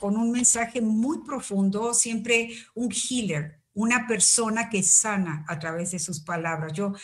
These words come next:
al menos a mí, así me he sentido, John, en los años que te conozco.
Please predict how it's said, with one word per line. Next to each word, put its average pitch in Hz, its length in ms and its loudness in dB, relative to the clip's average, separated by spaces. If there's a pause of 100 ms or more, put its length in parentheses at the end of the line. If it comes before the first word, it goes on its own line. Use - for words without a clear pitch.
(140)
al 226 140 0
menos 277 340 2
a 214 60 -4
mí, 233 260 -4
así 220 240 2
me 294 80 -2
he 302 40 2
sentido, 254 560 0
John, 233 220 -2
en 214 140 -2
los 190 180 -2
años 226 240 -2
que 208 120 -2
te 185 140 -6
conozco. 233 640 0